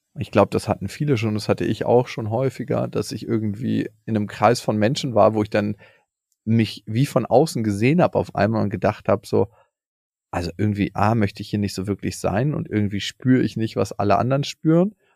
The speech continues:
Und ich hab mich richtig wie so ein kleiner Alien gefühlt innerhalb der Gruppe und wollte da dann nicht sein und hab mich innerhalb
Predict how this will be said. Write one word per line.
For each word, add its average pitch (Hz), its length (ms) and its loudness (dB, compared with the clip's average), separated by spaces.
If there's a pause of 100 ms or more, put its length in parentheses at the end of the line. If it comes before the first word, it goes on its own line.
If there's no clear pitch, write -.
Und 107 100 -6
ich - 100 -6
hab 120 100 2
mich 107 200 -6
richtig 123 340 -2
wie 120 60 0
so 110 180 0
ein 110 140 -4 (300)
kleiner 107 360 4
Alien 120 360 6
gefühlt 113 400 0
innerhalb 113 340 2
der 104 100 4
Gruppe 135 480 4 (440)
und 107 380 0
wollte 110 560 4
da 101 320 4
dann 98 240 2
nicht - 360 -6
sein 95 520 2
und 98 200 -6
hab - 160 -2
mich - 260 -6
innerhalb 120 560 2